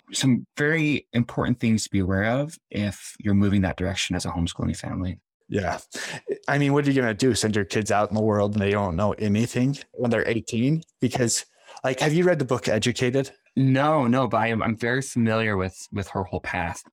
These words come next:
Speaker 2: Yeah, you need to read that book. It's insane. That's an example. I feel like if you read that book, you could see her lifestyle. And she gets to college and she doesn't know what the Holocaust was.
Speaker 1: Right. A-, and I, eh, you know, you have that aspect as an individual, but also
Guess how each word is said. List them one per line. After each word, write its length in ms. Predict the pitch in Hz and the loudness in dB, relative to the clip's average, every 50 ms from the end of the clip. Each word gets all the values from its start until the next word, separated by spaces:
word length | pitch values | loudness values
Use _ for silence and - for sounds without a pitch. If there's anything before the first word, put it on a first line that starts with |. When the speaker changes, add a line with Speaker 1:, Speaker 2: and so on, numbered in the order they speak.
| _ _ _ | _ _ _
Speaker 2:
Yeah, 180 | - 107 95 95 | -4 -2 -2 0
you 180 | 104 107 120 | 0 0 2
need 160 | 127 127 120 | 2 2 2
to 60 | 107 104 | 2 2
read 160 | 101 98 95 | 2 2 0
that 160 | 92 92 - | 0 0 0
book. 160 | 95 95 90 | -2 -2 -2
It's 180 | 101 107 - - | -2 -4 -2 -2
insane. 440 | 107 95 - - - 98 92 92 90 - _ _ _ _ - | -2 -2 -2 -4 -4 -4 -4 -4 -8 -12 _ _ _ _ 0
That's 280 | 123 120 127 123 - | 0 0 0 0 0
an 140 | 139 131 123 | 0 0 0
example. 500 | 120 107 90 - 101 95 101 101 - 107 | 0 0 0 0 0 0 0 0 0 0
I 100 | 101 98 | 0 0
feel 160 | 95 - 110 | 0 0 0
like 180 | 101 98 98 - | 0 0 -2 -4
if 120 | 90 - | -8 -6
you 100 | 98 101 | -6 -4
read 220 | 95 95 95 95 90 | -2 -2 -2 -2 -2
that 180 | 98 95 92 | -2 -4 -2
book, 260 | - 92 90 95 101 - - - - | -2 -2 -2 -2 -4 -6 -10 -14 -14
you 240 | - - 69 101 107 | -12 -6 -4 -4 -4
could 160 | - - 101 | -2 -4 -4
see 260 | - - - 110 104 98 | -4 -4 -2 -2 0 0
her 220 | 95 - 98 92 | 0 0 0 0
lifestyle. 560 | 90 87 90 95 104 - - 107 101 98 92 | 0 0 0 0 -2 -4 -2 -2 0 0 -2
And 100 | 92 95 - _ _ - - - - | -4 -6 -10 _ _ -20 -20 -10 -8
she 180 | - - 135 | -2 -2 0
gets 280 | 123 127 117 - - - | 0 0 0 -2 -4 -4
to 340 | - 120 110 104 98 101 104 - | 0 0 2 2 0 -2 -4 -6
college 420 | - - 123 131 123 104 95 - - | -2 0 2 2 2 2 0 0 0
and 120 | 110 104 | 0 0
she 120 | - - | 0 0
doesn't 220 | 117 120 117 120 123 | 0 0 2 2 0
know 60 | 117 | 0
what 100 | 123 123 | 0 0
the 80 | - 117 | 0 -2
Holocaust 640 | - - 151 147 104 - - - 110 - - - | 0 2 2 2 2 0 -4 -4 -4 -4 -4 -4
was. 340 | 90 73 - - - - - - _ _ | -6 -6 -6 -6 -8 -8 -10 -14 _ _
Speaker 1:
Right. 360 | 113 120 131 147 147 120 - - | 0 0 2 2 0 -2 -2 -2
A-, 180 | - 147 - - | -2 -2 -2 -2
and 180 | 139 160 151 147 | 0 0 0 0
I, 240 | - 135 151 - - - _ - | 0 0 -2 -4 -8 -16 _ -4
eh, 320 | 104 143 151 - - - 139 - | -2 -2 -2 -2 -4 -6 -4 0
you 120 | 160 160 | 0 2
know, 200 | 143 127 117 - | 2 2 0 -2
you 240 | - 101 139 151 160 | -4 -4 -2 0 0
have 120 | 165 143 - | 0 0 -2
that 300 | 180 277 - - - - _ - | -4 -6 -6 -10 -12 -12 _ -4
aspect 420 | - 131 135 - - 127 117 - | -4 -4 -4 -4 -6 -6 -4 -4
as 120 | 113 107 104 | -4 -4 -2
an 80 | 107 | -2
individual, 520 | 104 101 98 95 - 120 131 - 139 143 113 | -2 -2 -4 -4 -4 -6 -4 -2 -2 -2 0
but 120 | 98 110 | 0 -2
also 600 | - - 131 151 156 - - 139 120 110 101 - | 0 0 0 0 0 -2 0 0 0 0 -2 -4